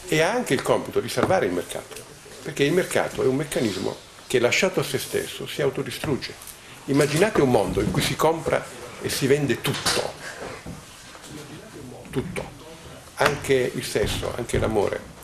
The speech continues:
anche le sentenze dei giudici, anche l'intervento, eh, della polizia. Eh, può sopravvivere un mondo così? No, perché il mercato, per funzionare, suppone per esempio che esista una legge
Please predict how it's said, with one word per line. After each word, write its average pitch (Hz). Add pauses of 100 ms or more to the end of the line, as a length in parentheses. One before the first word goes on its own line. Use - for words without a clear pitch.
(160)
anche 143
le 123
sentenze 123
dei 107
giudici, - (720)
anche 151
l'intervento, 127 (160)
eh, 123
della 123
polizia. 107 (460)
Eh, 113 (580)
può 160
sopravvivere 135
un 101
mondo 98
così? 92
No, - (400)
perché -
il 113
mercato, 131
per -
funzionare, 107
suppone 104
per 131
esempio 113
che 98
esista 98
una 92
legge -